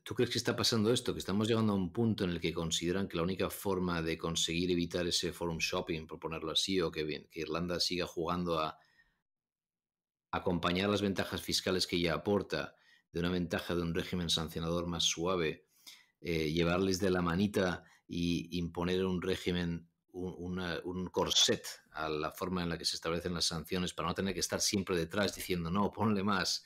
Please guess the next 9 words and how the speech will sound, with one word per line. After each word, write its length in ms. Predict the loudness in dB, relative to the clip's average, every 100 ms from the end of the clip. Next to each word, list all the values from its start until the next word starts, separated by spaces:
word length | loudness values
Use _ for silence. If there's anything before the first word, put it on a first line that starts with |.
| -12 -20 -20 -20 _
Eh, 180 | -4 -2
¿crees 180 | 0 2
que 120 | 4
hay 80 | 6
algo 200 | 6 6
ahí, 120 | 6
destila 680 | 6 4 4 2 4 2 0
esa 480 | 0 2 2 0 -2 -10 _ -4
cierta, 560 | -2 0 2 2 -2